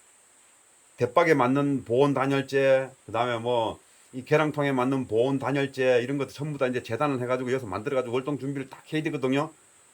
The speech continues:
이제 그런 영상 같은 거 이제 어디서 자재를 어떻게 사가지고 어떻게 써라, 그런 것까지 내가 상세하게 영상을 내보낼 테니까는 구독하고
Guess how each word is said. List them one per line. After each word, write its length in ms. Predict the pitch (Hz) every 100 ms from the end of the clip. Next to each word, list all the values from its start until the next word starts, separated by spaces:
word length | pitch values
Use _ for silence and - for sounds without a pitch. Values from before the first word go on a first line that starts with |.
| -
이제 80 | 127
그런 200 | 156 147
영상 240 | 127 131
같은 260 | 139 139 156
거 200 | 135 123
이제 320 | 123 123 104 - _ -
어디서 220 | 170 143
자재를 320 | 107 113 147
어떻게 220 | 127 165
사가지고 380 | 160 123 127 127
어떻게 180 | 120 143
써라, 560 | 120 120 107 123 104 - _ _ _
그런 180 | 151 143
것까지 200 | 120 117
내가 160 | 107 101
상세하게 680 | - 131 139 127 123 120 - - _ _ _ _ _ _ 107
영상을 320 | 123 151 120
내보낼 380 | 131 107 120 131
테니까는 540 | 127 110 123 127 71 - _ _ _ _ _ _ _ _ _ _ _ _ _ _ _ _ _ _ _ _ _ _ _ _ _ _ _ _ _ _ _ _ _ _ _ _ _ _ _ _
구독하고 680 | - 135 135 123 135 123 73